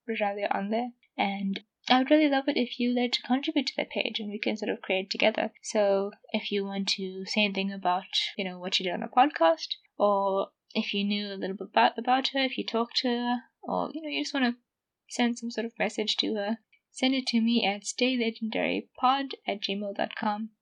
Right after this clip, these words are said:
And I'd love to put it out there on the website. All links can be found in the episode description below. Check us out on social media at Legendary Pod on Instagram and at Legendary Pod One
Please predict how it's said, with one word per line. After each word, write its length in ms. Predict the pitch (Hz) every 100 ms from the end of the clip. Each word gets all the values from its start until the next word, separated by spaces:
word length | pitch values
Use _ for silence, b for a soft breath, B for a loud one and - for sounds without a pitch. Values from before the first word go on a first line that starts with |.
| _ _ _ -
And 180 | 233 233
I'd 120 | 226
love 160 | 254 277
to 60 |
put 160 | 277 240
it 40 |
out 200 | 202 226
there 120 | 170
on 120 | 180 185
the 40 |
website. 440 | 180 - - 233 - _ _ _ -
All 100 | 269
links 240 | 302 330 -
can 140 | 294
be 60 | 247
found 240 | 233 233
in 60 | 226
the 100 | -
episode 260 | 214 226
description 480 | 233 - 226 - 202
below. 400 | - - - 285 - _ _ _ _ -
Check 220 | 262 254
us 100 | 240
out 160 | 220 208
on 140 | 202
social 280 | 214 208 196
media 420 | 190 226 294 311 -
at 220 | 214 190 202
Legendary 480 | 202 208 190 185 185
Pod 360 | 214 254 285 -
on 80 |
Instagram 520 | 180 220 - 285 294 247
and 140 | - 202
at 180 | 208 208
Legendary 480 | 196 202 196 190 190
Pod 180 | - 190
One 380 | 226 247 214